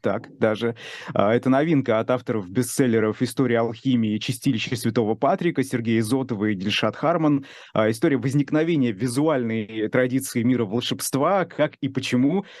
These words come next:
изображаются в современном мире колдуньи и волшебники именно так, а не иначе, да? А, откуда появились определенные каноны изображения ведьм. И вот это все идет оттуда. И, пожалуйста, м, переходите на shop точка дилетант точка медиа и заказывайте книгу с доставкой в совершенно в любую точку планеты.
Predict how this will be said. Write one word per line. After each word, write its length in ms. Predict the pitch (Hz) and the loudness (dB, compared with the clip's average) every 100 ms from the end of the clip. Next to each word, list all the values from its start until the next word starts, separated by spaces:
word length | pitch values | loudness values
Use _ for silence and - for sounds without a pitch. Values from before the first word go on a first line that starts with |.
| - | -6
изображаются 840 | 117 120 131 139 135 156 139 - 127 | -2 0 2 2 4 2 0 0 -2
в 80 | - | -2
современном 720 | 143 123 160 170 135 101 104 | -2 2 2 2 2 -2 -4
мире 320 | 107 117 104 | -2 0 0
колдуньи 560 | 127 123 123 120 110 107 | 0 0 0 0 0 0
и 20 | |
волшебники 640 | 107 135 - 190 151 139 | -2 -2 -4 -2 -2 0
именно 240 | 120 120 123 | 0 2 0
так, 300 | - 151 127 | 0 0 0
а 60 | |
не 180 | 117 123 | 2 4
иначе, 400 | 135 127 101 - - | 4 2 -2 -10 -12
да? 220 | - - - - - | -10 -10 -12 -20 -2
А, 280 | 117 113 117 | 2 2 0
откуда 260 | - 165 | 0 -2
появились 580 | 131 127 120 147 117 113 | 0 2 2 2 0 0
определенные 600 | 120 - 113 123 117 113 | -2 -2 0 2 2 2
каноны 500 | 110 123 131 156 135 | 0 2 2 2 2
изображения 760 | 113 98 120 117 127 131 123 117 | -2 -4 -2 0 0 0 0 0
ведьм. 420 | 120 131 104 95 | 0 0 0 -4
И 40 | |
вот 240 | 95 131 135 | -2 -4 -2
это 200 | 123 135 | -2 -2
все 280 | - 143 127 | -2 -2 0
идет 220 | 131 135 | 0 0
оттуда. 540 | 139 - 151 113 104 - - - | -4 -4 -4 0 -2 -4 -16 -6
И, 100 | - | -4
пожалуйста, 680 | 101 101 110 117 135 143 - | -2 0 0 0 0 -2 -2
м, 420 | 107 98 117 110 | 0 0 0 0
переходите 580 | 98 123 120 117 127 127 | 0 0 0 0 0 0
на 140 | 117 123 | 0 0
shop 300 | - 131 - | -2 -4 -2
точка 340 | 120 120 - | -4 -2 -2
дилетант 640 | 110 135 135 139 117 107 | 0 2 2 0 -2 -4
точка 340 | - 107 - 127 | -4 -4 0 0
медиа 340 | 165 175 120 | 2 0 2
и 100 | 104 | 0
заказывайте 760 | 101 107 101 - 143 123 110 123 | 2 -2 -2 -2 0 0 -4 -4
книгу 280 | - 180 131 | -2 0 0
с 60 | |
доставкой 460 | 110 123 139 131 120 | 0 0 0 -2 -4
в 60 | 101 | -4
совершенно 320 | 113 - 104 | -4 -2 -2
в 60 | 113 | 0
любую 320 | 123 127 113 | 2 2 0
точку 280 | 117 107 - | -2 -4 -2
планеты. 560 | 123 120 190 208 156 | 0 0 0 0 -2